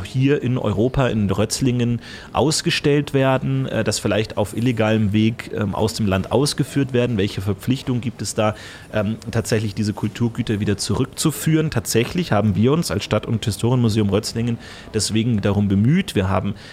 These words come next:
die ägyptische Regierung kontaktiert, ob hier, ähm, eine solche Rückführung möglich ist. Das ägyptische, ähm, Staatsministerium für, äh, Kultur hat uns aber zu verstehen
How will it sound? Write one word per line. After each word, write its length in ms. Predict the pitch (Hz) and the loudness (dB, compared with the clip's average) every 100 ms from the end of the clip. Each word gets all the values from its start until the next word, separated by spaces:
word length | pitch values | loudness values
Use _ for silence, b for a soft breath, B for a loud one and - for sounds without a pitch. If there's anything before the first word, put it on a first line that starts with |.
| - | -6
die 80 | 98 | -4
ägyptische 500 | 110 123 123 - 104 | -2 -2 -2 0 0
Regierung 500 | 104 - 110 107 104 | -2 0 0 0 -2
kontaktiert, 800 | - 98 98 - - 143 156 160 B B B - | 0 0 0 -4 -6 0 0 0 B B B -4
ob 220 | - - | -4 -4
hier, 540 | - 135 123 120 120 - | -6 -2 2 2 0 0
ähm, 340 | 107 107 107 - | 0 0 -2 -2
eine 180 | 107 107 | 0 2
solche 280 | 98 98 95 | 0 2 2
Rückführung 480 | 104 - 107 92 | 2 0 0 2
möglich 340 | 90 135 147 - | 2 2 0 -2
ist. 240 | 127 - B B | -2 -4 B B
Das 120 | - | -10
ägyptische, 640 | - 117 - 127 - 110 107 101 | -2 -2 0 0 2 2 2 0
ähm, 160 | 101 | -2
Staatsministerium 960 | - 98 - 117 110 - 110 101 104 101 | 0 0 0 0 0 0 0 2 2 2
für, 340 | - 101 95 | 0 0 0
äh, 100 | - - | -2 -2
Kultur 400 | 104 - 123 113 | -2 0 2 4
hat 100 | 110 | 2
uns 140 | 101 | 0
aber 220 | - 95 | -2 -4
zu 140 | - 98 | -4 -4
verstehen 500 | 98 - 95 101 | -4 0 2 2